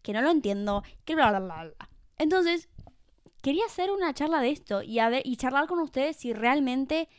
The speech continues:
se está muriendo la alta costura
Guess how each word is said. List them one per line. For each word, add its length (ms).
se 100
está 180
muriendo 420
la 180
alta 200
costura 380